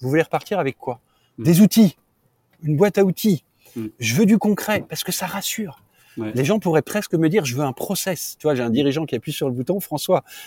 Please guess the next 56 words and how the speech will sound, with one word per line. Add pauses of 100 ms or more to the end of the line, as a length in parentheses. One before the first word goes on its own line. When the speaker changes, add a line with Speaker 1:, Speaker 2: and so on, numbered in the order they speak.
Speaker 1:
viens
nous
aider
à
faire
un
process. »
Mais
en
fait, (300)
oui,
c'est
rassurant (540)
parce
que (160)
quelque
part,
ça
donne
un
cadre,
ça
permet
de
mesurer
si
on
a
atteint
l'objectif
ou
pas, (340)
mais
en
même
temps,
c'est
pas
là
qu'elle
se
fait
la
différence. (160)
Speaker 2:
Hmm. (440)
Speaker 1:
Si
on
fait
le
parallèle
avec
le
recrutement
et
l'intelligence
émotionnelle,